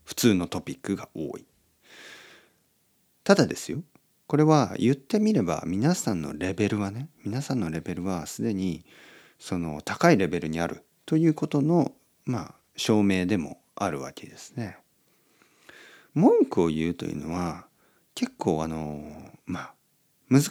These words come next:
しいことです。はい。あの、例えば、まあ、ビギナーポッドキャストだと、そうですね。まあ、朝ごはんについて、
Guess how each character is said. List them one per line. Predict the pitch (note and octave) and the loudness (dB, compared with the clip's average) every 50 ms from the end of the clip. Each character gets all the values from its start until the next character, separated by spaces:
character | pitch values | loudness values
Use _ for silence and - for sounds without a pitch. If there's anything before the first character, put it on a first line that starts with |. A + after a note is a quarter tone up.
| - F#3+ | 0 0
し | - - E3 D3 C#3 C3 B2+ | 2 2 2 4 4 2 0
い | A#2+ | -2
こ | - - F#2 | -4 -8 -8
と | - - | -8 -10
で | - - | -14 -14
す。 | - - - - _ _ _ _ _ _ _ _ _ _ _ | -18 -18 -18 -20 _ _ _ _ _ _ _ _ _ _ _
は | _ - - D2+ C#2+ - - | _ -12 -10 -10 -10 -12 -18
い。 | - _ _ _ _ - - - - - - - - _ _ _ _ _ | -20 _ _ _ _ -20 -20 -20 -20 -20 -20 -20 -20 _ _ _ _ _
あ | - C3+ C3+ | -2 2 2
の、 | C3+ C3 C3 C3 B2+ B2 B2 B2 B2 B2 A#2+ A#2+ - - _ _ _ _ _ _ _ _ _ _ _ _ _ _ _ _ _ _ _ _ _ _ _ _ _ _ _ _ - D3+ D3 | 4 4 4 4 4 2 2 2 2 2 0 0 -2 -6 _ _ _ _ _ _ _ _ _ _ _ _ _ _ _ _ _ _ _ _ _ _ _ _ _ _ _ _ -2 2 4
例 | F#3+ E3 | 6 6
え | - | 6
ば、 | F2+ F2 D#2+ D#2+ E2+ | 6 4 2 2 2
ま | G#2 G#2 | 2 2
あ、 | E2 | 0
ビ | D2+ - G2+ | 0 0 2
ギ | F2 A#2 A2+ | 4 4 6
ナ | A2+ A2+ G#2+ | 6 6 4
ー | G2 | 2
ポ | - G2 F#2 | 0 -4 -8
ッ | - | -8
ド | - F2+ | -8 -12
キ | - - - | -10 -10 -10
ャ | - | -12
ス | - - - - | -12 -12 -12 -12
ト | - | -14
だ | - - | -14 -14
と、 | - - E2+ E2 D#2+ D2 C#2+ - - _ _ _ - - - - - - _ _ - | -10 -8 -6 -4 -4 -6 -6 -10 -14 _ _ _ -20 -20 -20 -20 -20 -20 _ _ -10
そ | - - B2 - | -4 -2 -2 -2
う | - | -2
で | - - | -4 -12
す | - - | -16 -14
ね。 | C3+ - - - - _ _ _ _ _ - | -14 -14 -14 -18 -20 _ _ _ _ _ 2
ま | F3 C3+ - - _ | 2 2 2 2 _
あ、 | - C3 | 2 2
朝 | B2+ - - D3 | 2 4 4 4
ご | C3+ D3 C#3+ | 6 6 4
は | - - D#2+ | 2 2 -4
ん | C#2+ C#2+ | -8 -8
に | C#2+ D2+ | -10 -10
つ | - - - - | -12 -12 -10 -10
い | C#3 - | -10 -10
て、 | - - - D#2 D2 - | -10 -10 -8 -8 -8 -10